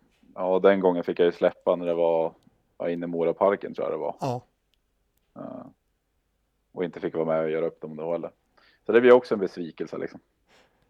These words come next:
Speaker 2: Ett annat fint minne jag har, det är ju det här när du berättar, den här, eh, Reistadlöpet, när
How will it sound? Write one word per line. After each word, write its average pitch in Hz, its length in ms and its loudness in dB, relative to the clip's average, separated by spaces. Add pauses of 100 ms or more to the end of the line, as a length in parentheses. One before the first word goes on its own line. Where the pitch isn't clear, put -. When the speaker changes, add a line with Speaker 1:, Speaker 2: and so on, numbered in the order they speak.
(120)
Speaker 2:
Ett - 100 -4
annat 185 220 4
fint 165 260 4
minne 147 240 4
jag 131 80 4
har, 131 120 4
det 165 80 8
är 170 40 12
ju 160 120 10
det 147 60 8
här 135 260 6
när 135 100 2
du 131 60 2
berättar, 127 340 2
den 131 180 0
här, 131 340 2
eh, 127 40 2
Reistadlöpet, 139 880 6 (280)
när 131 340 0